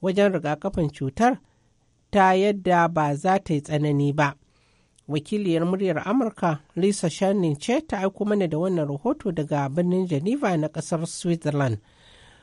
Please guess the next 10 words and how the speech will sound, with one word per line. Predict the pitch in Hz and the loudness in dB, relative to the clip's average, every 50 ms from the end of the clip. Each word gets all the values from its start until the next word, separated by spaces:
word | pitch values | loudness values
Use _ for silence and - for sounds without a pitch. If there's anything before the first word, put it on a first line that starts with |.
| _ _ _ _ _ _ _ _ | _ _ _ _ _ _ _ _
Ƙungiyar | 233 277 330 339 359 277 269 | 2 2 2 4 4 4 4
Lafiya | 277 254 254 240 - 269 247 214 | 6 4 4 4 4 4 4 4
ta | - 214 214 | 4 2 2
Duniya | 220 240 233 240 240 247 240 226 208 196 190 185 185 180 180 180 175 | 2 0 0 0 2 2 2 4 4 4 4 4 4 4 2 2 0
tana | - 226 226 214 185 175 175 | 0 0 0 2 0 0 -2
sa | - - 220 202 185 180 | -2 -2 0 0 0 0
ran | 190 196 185 175 175 180 | 0 0 0 0 0 0
matsalar | 180 175 - - 214 214 214 190 165 156 - | 0 -2 -2 -4 -2 0 0 0 0 -2 -4
cutar | - 156 147 - 180 175 180 | -6 -6 -4 -2 -2 -2 -2
kwalara | - _ - 233 233 247 226 208 202 190 170 165 | -4 _ -2 -2 0 0 0 0 2 2 2 2